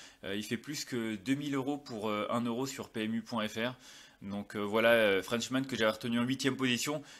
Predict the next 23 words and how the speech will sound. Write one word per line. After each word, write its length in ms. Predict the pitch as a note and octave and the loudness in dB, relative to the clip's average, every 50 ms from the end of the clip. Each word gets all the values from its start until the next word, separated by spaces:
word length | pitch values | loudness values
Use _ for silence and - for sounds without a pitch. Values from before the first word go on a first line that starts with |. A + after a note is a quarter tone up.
| - - - | -18 -8 -4
Euh, 60 | F#2 | -2
je 100 | G2 G#2+ | 0 0
ne 60 | A2+ A2 | 0 0
savais 220 | - B2+ A#2+ A#2+ | 2 2 2 4
pas 120 | - C3+ | 4 2
trop 240 | C3+ - - C3+ C3+ | 2 2 0 0 2
où 60 | C3 | 4
il 100 | C3+ B2+ | 4 4
en 80 | B2+ B2 | 4 2
était. 300 | B2 A#2+ - D3 D3+ D3 | 2 0 0 -2 0 0
Il 100 | C#3 A2+ | 2 2
a 60 | G2+ | 2
vraiment 240 | F#2+ G#2 A#2 B2 C3+ | 2 2 0 2 2
agréablement 460 | C3+ A#2 A2 B2 A#2 G#2+ A#2 A#2 A2+ | 0 2 4 2 2 2 2 -4 -4
surpris. 300 | - - A#2+ - - C3+ | -4 -4 -8 -4 -2 -2
Il 60 | B2+ | 0
a 40 | A#2+ | 0
eu 40 | A2 | 0
un 100 | G#2 G2+ | 0 -2
bon 120 | G#2+ A#2 | -2 -2
parcours. 400 | A2 B2 A2+ - - A#2+ C3 B2+ | 0 0 -2 0 -2 -6 -6 -4
Donc 160 | A#2+ G#2+ G2+ F#2 | -4 -6 -6 -2
voilà, 280 | G2 G2 G2+ A#2 - | -2 -2 -2 -2 -4